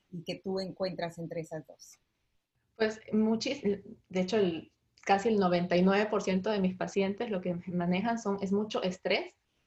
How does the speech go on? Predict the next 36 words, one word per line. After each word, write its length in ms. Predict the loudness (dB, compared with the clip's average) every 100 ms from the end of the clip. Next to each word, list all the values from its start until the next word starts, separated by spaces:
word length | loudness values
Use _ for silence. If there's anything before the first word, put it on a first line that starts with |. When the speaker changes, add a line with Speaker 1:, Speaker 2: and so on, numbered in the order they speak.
| _
Speaker 2:
y 60 | 0
mucha 240 | 0 0
ansiedad, 480 | -2 -2 -4 -4 -8 _ _ _ _
lo 200 | 2 2
cual 340 | 4 2 2 0
hace 440 | -2 0 -2 -2 -6
que 120 | -4
coman 320 | 0 0 2
demasiado. 600 | 0 -2 -4 -6 -6 -10 _ _ _ _ 0
Entonces 480 | 0 2 2 2 0
siempre 220 | 0 0
dicen, 220 | 0 -2
"Tengo 200 | 0 0
antojos 420 | 0 0 -2 0
de 60 | -4
esto 180 | -4 -4
de 60 |
aquí, 260 | -4 -6 -10
tengo 460 | -4 -2 0 0 0
ganas 300 | -2 0 0
de 80 |
lo 100 | -2
de 60 | -2
allá". 380 | -6 -6 -6 -8 _ _ _ _
¿Por 160 | -2
qué? 180 | 0 -2
Porque 260 | 0 -2 0
muchas 300 | 0 -2 -4
veces 420 | -4 -4 -6 -8 _
simplemente 480 | -4 -2 -2 -2
están 220 | -4 -6 -2
compensando 840 | -2 0 -2 -2 -2 -2 -4 -6 _ _ _
eso 360 | -6 -4 -6 -8
con 160 | -4 -4
comida. 420 | 0 0 0 -8 _ _ _
Entonces 500 | -2 2 2 0 -2